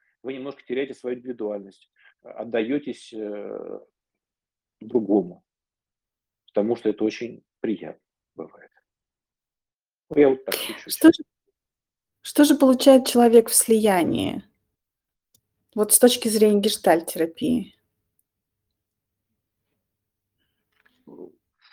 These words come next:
Speaker 1: Интересно, и,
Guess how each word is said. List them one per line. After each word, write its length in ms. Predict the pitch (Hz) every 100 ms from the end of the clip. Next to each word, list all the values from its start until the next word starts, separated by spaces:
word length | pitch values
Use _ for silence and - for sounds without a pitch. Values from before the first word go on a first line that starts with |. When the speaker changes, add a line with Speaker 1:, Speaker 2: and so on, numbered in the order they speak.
| - _ _ _ _ _ _ _ _ _ _ _ _ _ _ _ _ _ _ _ _ _ _ _ _ _ _ _ _
Speaker 1:
Интересно, 600 | 120 - 170 107 - -
и, 180 | 95 98